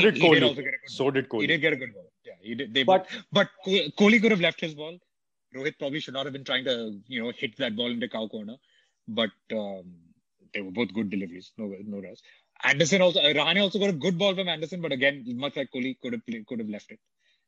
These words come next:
Speaker 2: should have left it. Uh, and I, Rahane was actually looking really good in that innings. He, he
Speaker 1: Hmm.
Speaker 2: was looking very good. But this is the, this is becoming a
Speaker 1: The
Speaker 2: little
Speaker 1: big
Speaker 2: bit of a
Speaker 1: problem
Speaker 2: feature
Speaker 1: with Rahane,
Speaker 2: players.
Speaker 1: isn't it?
Speaker 2: Yeah. But, and he, every so often, he,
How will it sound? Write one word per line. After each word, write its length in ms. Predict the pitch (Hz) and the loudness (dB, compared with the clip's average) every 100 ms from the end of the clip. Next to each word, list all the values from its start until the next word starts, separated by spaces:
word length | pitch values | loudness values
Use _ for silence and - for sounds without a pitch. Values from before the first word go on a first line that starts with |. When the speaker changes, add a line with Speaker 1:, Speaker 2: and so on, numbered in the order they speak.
| _ _ - | _ _ -16
Speaker 2:
should 260 | - 160 | -4 0
have 120 | 143 117 | 2 0
left 240 | 110 - | -4 -8
it. 80 | 123 _ _ _ _ _ - | -20 _ _ _ _ _ -18
Uh, 200 | 104 98 107 | -14 -8 -2
and 120 | 127 | 0
I, 80 | 139 | 0
Rahane 540 | 135 135 123 131 139 160 | 0 -2 0 0 2 2
was 100 | 151 | 2
actually 260 | 147 165 | 0 -2
looking 220 | 139 165 | -2 -2
really 180 | 131 160 | 0 0
good 160 | 139 143 | 0 0
in 60 | |
that 140 | 135 120 | 0 -2
innings. 220 | 123 120 | -6 -6
He, 60 | 113 | -6
he 160 | 123 113 | -6 -6
Speaker 1:
Hmm. 280 | 107 113 110 | -4 -4 -6
Speaker 2:
was 100 | 110 | -6
looking 140 | 117 117 | -4 -4
very 140 | 117 | -4
good. 100 | 120 127 | -2 -2
But 100 | - - - - | -4 -14 -16 2
this 200 | 196 208 | 2 6
is 160 | 370 349 | 4 4
the, 340 | 320 311 247 | 4 4 4
this 120 | 220 | 2
is 60 | 226 | 2
becoming 300 | 214 202 214 | 0 0 2
a 40 | |
Speaker 1:
The 60 | 196 | 2
Speaker 2:
little 140 | 196 | 4
Speaker 1:
big 40 | 214 | 4
Speaker 2:
bit 80 | 220 | 6
of 40 | |
a 20 | 190 | 4
Speaker 1:
problem 260 | 175 294 | 6 4
Speaker 2:
feature 120 | 330 | 6
Speaker 1:
with 120 | 359 311 | 4 6
Rahane, 180 | 294 302 | 6 6
Speaker 2:
players. 240 | 320 311 | 2 2
Speaker 1:
isn't 120 | 339 | 0
it? 260 | 320 139 - _ _ _ | 0 -2 -6 _ _ _
Speaker 2:
Yeah. 300 | 139 139 120 98 _ _ _ _ 135 | -4 -2 -2 -6 _ _ _ _ -2
But, 160 | 175 - - - | -2 -2 -6 0
and 120 | 185 | 4
he, 200 | 240 226 - | 4 4 0
every 340 | 196 220 294 262 | 0 2 2 2
so 120 | 240 | 0
often, 280 | 190 220 | -2 -4
he, 80 | 185 | -6